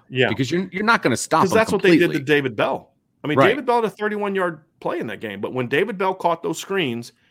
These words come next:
Speaker 1: he was getting ta-, caught, tackled at the line of scrimmage.
Speaker 2: Right.
Speaker 1: And
Speaker 2: Exactly.
Speaker 1: that's to your point, and that goes back to your second point, Vince, which is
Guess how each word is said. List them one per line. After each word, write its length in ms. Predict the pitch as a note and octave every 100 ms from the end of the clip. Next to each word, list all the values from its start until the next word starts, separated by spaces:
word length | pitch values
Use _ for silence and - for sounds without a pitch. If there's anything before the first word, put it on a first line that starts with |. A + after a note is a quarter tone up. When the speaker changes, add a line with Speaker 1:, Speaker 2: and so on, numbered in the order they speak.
| _ _
Speaker 1:
he 100 | E3
was 140 | F#3+
getting 180 | F3+ C#3+
ta-, 160 | E3+ -
caught, 380 | - D#3+ - -
tackled 300 | E3 B2+ A2+
at 20 |
the 60 |
line 100 | A#2
of 80 | G#2+
scrimmage. 480 | - A2 A#1+ - - _ _
Speaker 2:
Right. 240 | F#2+ F2+ - _ _ _
Speaker 1:
And 100 | A#2
Speaker 2:
Exactly. 420 | C3 G#2+ E2 C#2
Speaker 1:
that's 160 | A1 -
to 80 | C#3+
your 100 | B2+
point, 320 | B2+ B2+ A#2
and 140 | A#2+ C3
that 80 |
goes 140 | C3 A#2+
back 180 | C3 -
to 80 | A2+
your 240 | A2+ G3+
second 360 | - D3 A2 F#2+
point, 260 | A2+ G2
Vince, 240 | A2 G#2+ A#2
which 160 | A2
is 300 | A#2 G2 -